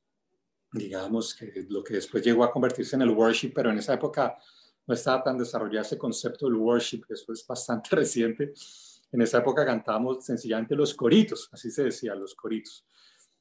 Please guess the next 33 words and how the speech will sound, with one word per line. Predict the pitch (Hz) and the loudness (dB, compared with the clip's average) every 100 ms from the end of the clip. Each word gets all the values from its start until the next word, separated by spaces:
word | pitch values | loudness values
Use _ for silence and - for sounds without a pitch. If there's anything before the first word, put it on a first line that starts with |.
| _ _ | _ _
Y | 120 | -2
pues | 123 113 | 0 0
cuando | 131 120 | 2 4
llegamos | 117 117 113 120 139 | 6 6 4 2 -2
a | 151 | -2
la | 127 | 0
iglesia, | 110 127 143 143 | 0 0 0 -2
encontramos | 127 127 110 110 135 | -6 -6 -4 -4 -4
los | 135 - | -6 -4
himnos | 147 151 147 143 | -4 -4 -6 -6
y | 127 | -6
los | 117 | -6
coritos, | - 117 120 151 - - | -4 -2 -2 -6 -14 -4
me | 127 | 0
parecieron | 135 151 - 120 147 | 2 0 0 2 4
hermosos, | 165 123 131 143 156 180 - - | 4 2 2 0 0 -6 -12 -8
me | 135 135 | -2 0
encantaban, | 131 131 135 123 147 139 160 175 175 _ | 0 2 2 4 4 4 4 -2 -8 _
me | 143 135 131 127 123 - _ _ - | -8 -4 -2 -2 -6 -12 _ _ -4
ministraban | 123 120 - 120 127 143 | 0 0 0 -2 0 -2
muy | 117 | -6
profundamente, | - 151 151 151 147 143 165 170 - _ _ _ | -6 -6 -2 2 2 0 -2 -6 -10 _ _ _
pero | 151 131 | 2 2
para | 135 120 | 2 0
ser | - 117 | 2 0
honesto | 143 143 - | 0 -2 -2
también | - 135 117 117 113 | -2 0 2 2 2
yo | 123 135 151 - _ _ _ _ | 2 2 2 -6 _ _ _ _
extrañaba | 170 165 - 143 127 120 117 | 0 2 0 0 2 2 2
un | 127 147 | 0 -2
poco | 170 160 175 170 | 0 2 0 -6
como | - 127 113 | -2 0 0
esa | 101 - 135 143 156 | 0 -4 0 0 0